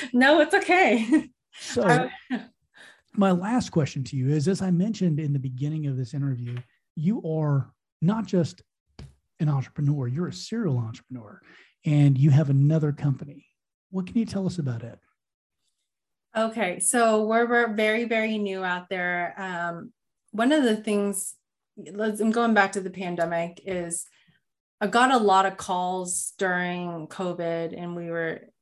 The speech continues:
Speaker 1: screening patients to see kind of what their pain was and, you know, what was, what we should go in and not, because I know there was so much uncertainty around the pandemic.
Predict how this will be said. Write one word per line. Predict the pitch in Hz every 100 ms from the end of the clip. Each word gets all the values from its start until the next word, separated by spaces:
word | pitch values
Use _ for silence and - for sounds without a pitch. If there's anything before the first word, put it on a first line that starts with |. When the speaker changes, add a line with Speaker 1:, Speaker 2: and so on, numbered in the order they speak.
| _ _
Speaker 1:
screening | - - - 220 214 202 190
patients | 185 165 160 170 160 165 160
to | 165
see | - - 170 165 160
kind | - 170
of |
what | 165 160 -
their | 147
pain | 147 - 175 165 165 160
was | 160 160 156 160 160
and, | 156 165
you |
know, | 160 156
what | 160 170 165 165 _ _ _ _ -
was, | 196 185 175 - - - -
what | 196 180
we | 190
should | 185 185
go | 180 175
in | 180 175 170
and | 165 160
not, | 156 156 160 -
because | - 175
I | 170
know | 165 165 160
there | 170
was | 160 165
so | - 190
much | 175 170
uncertainty | 160 170 143 165 160 160 - 165
around | 156 165 147
the | 151
pandemic. | - 143 143 120 117 147